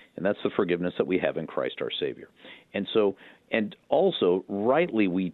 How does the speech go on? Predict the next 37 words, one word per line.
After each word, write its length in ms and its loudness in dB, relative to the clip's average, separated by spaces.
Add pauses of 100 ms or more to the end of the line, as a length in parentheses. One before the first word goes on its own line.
(120)
teach 300 -2 (480)
that 320 2 (340)
when 400 0
we, 480 2
uh, 180 -8 (120)
that 320 -2 (840)
when 220 -2
God 260 0
calls 320 0
us 160 0 (300)
to 100 0
love 260 2
our 140 4
neighbor, 460 -2 (280)
it's 200 -2
not 260 0
just 280 0
by 260 4 (200)
don't 240 2
do 140 2
bad 340 2
things 340 0
to 80 -4
him, 360 -10 (280)
but 100 2
also 320 2
do 240 0
good 400 0
for 100 -4
him. 320 -14 (340)
And 160 -4
partly 360 2
of 120 2
what 180 4
we 120 0
do 180 0
good 260 0